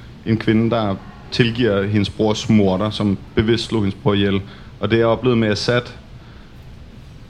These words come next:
det har virkelig bare sat nogle ting i gang i forhold til det her med, okay, man kan virkelig ændre sig som et menneske, afhængigt af omstændighederne. Og så også en, en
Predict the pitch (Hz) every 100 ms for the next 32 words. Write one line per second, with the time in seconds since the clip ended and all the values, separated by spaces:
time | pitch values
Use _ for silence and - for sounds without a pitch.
0 | - - - - - 123 113 131 156 139
1 | 101 104 - 113 107 - 131 110 117 104
2 | 123 131 123 131 135 131 123 123 127 -
3 | - - - 113 143 139 135 - 151 147
4 | 160 170 139 185 208 165 139 113 104 113
5 | 104 101 - 104 - - - - - -
6 | - - - 127 170 151 131 127 - 180
7 | 151 131 110 98 98 101 - - - -
8 | - 120 139 131 - 135 123 123